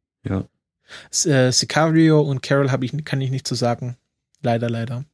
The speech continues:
Speaker 2: Okay, jetzt, jetzt kommen wir aber wirklich zu den B-Oscars. Also ich glaub, Costume Design können wir überspringen.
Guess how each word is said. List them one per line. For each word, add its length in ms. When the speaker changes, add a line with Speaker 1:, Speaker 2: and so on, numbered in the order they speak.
Speaker 2:
Okay, 220
jetzt, 200
jetzt 220
kommen 180
wir 240
aber 400
wirklich 340
zu 100
den 300
B-Oscars. 540
Also 160
ich 100
glaub, 220
Costume 400
Design 360
können 180
wir 60
überspringen. 640